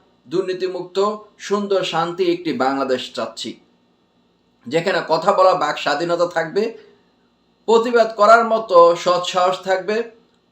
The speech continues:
দুর্নীতি, লুটপাট, ভাঙচুর এগুলা কিছুই থাকবে না। সুন্দর বাংলাদেশ, নতুন প্রজন্ম সুন্দর একটি বাংলাদেশকে দেখুক, এই প্রত্যাশাই করছি। ছাত্ররা যে সাহস জুগিয়েছে, আমি বলবো যে প্রত্যেকে এ থেকে একটু শিক্ষা গ্রহণ করুন,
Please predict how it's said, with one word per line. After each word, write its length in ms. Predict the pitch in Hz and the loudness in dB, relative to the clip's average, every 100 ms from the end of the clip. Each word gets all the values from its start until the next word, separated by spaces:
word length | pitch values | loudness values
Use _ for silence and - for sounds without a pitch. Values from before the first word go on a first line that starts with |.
| 135 | -8
দুর্নীতি, 500 | 202 208 202 190 190 | -6 -4 -6 -4 -2
লুটপাট, 500 | 196 202 - 185 151 | -2 -2 2 2 4
ভাঙচুর 460 | 139 156 160 180 | 0 0 -6 -4
এগুলা 280 | 156 139 151 | -4 -4 -4
কিছুই 360 | 151 143 156 139 | -4 -6 -4 -4
থাকবে 340 | 127 107 107 | -4 -6 -8
না। 280 | 101 - _ _ _ _ _ _ _ _ _ _ _ | -12 -12 _ _ _ _ _ _ _ _ _ _ _
সুন্দর 380 | - 170 165 156 | -8 -6 -2 0
বাংলাদেশ, 520 | 135 143 156 170 165 | 0 0 0 0 0
নতুন 320 | 160 170 196 190 | -4 -6 -6 -2
প্রজন্ম 640 | 185 185 180 160 151 147 - | -2 -2 -4 -4 -6 -8 -18
সুন্দর 420 | - - 185 180 170 | -12 -6 -4 -2 -2
একটি 220 | 165 151 | -2 -2
বাংলাদেশকে 600 | 127 139 143 143 - 151 | 0 0 0 -6 -8 -6
দেখুক, 380 | 143 143 156 - | -4 -4 -6 -6
এই 140 | 135 | -6
প্রত্যাশাই 560 | 120 - - 123 135 117 110 | -4 -6 -4 -6 -6 -8 -10
করছি। 380 | 104 - 113 - _ _ _ _ _ _ _ _ _ _ _ _ _ - | -14 -14 -14 -18 _ _ _ _ _ _ _ _ _ _ _ _ _ -4
ছাত্ররা 420 | - 170 170 160 | -4 0 2 2
যে 200 | 151 143 | -2 -6
সাহস 460 | - 147 165 175 | -4 0 2 0
জুগিয়েছে, 720 | 170 185 196 196 214 233 - - _ _ _ _ _ _ _ - | -4 0 2 2 0 -4 -6 -20 _ _ _ _ _ _ _ -4
আমি 260 | 175 240 | -2 0
বলবো 320 | 233 233 226 | 4 4 4
যে 180 | 220 196 | 4 2
প্রত্যেকে 580 | 185 202 220 240 233 226 | 2 -2 -2 0 0 2
এ 340 | 185 170 180 | 0 0 -2
থেকে 200 | 180 185 | -2 -2
একটু 220 | 175 170 160 | -4 -8 -10
শিক্ষা 360 | - 151 185 | -10 -2 2
গ্রহণ 280 | 151 143 127 | 2 2 -2
করুন, 260 | 123 107 | -6 -10